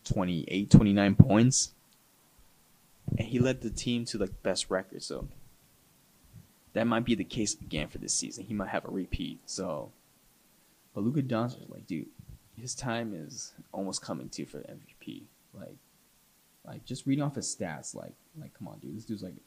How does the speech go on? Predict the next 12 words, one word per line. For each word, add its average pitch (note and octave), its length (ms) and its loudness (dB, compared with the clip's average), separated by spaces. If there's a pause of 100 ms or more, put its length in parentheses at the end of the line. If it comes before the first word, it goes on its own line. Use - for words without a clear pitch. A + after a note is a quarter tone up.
(400)
all A#2 80 0
his A#2 180 -4
advan-, G2+ 320 -10 (100)
advanced G#2+ 520 -6
metrics, A2 520 -6
and B1 120 -16
it's, - 200 -16
it's - 160 -14
crazy. C2+ 340 -10 (120)
Like, - 160 -16 (200)
second - 400 -8
in - 140 -10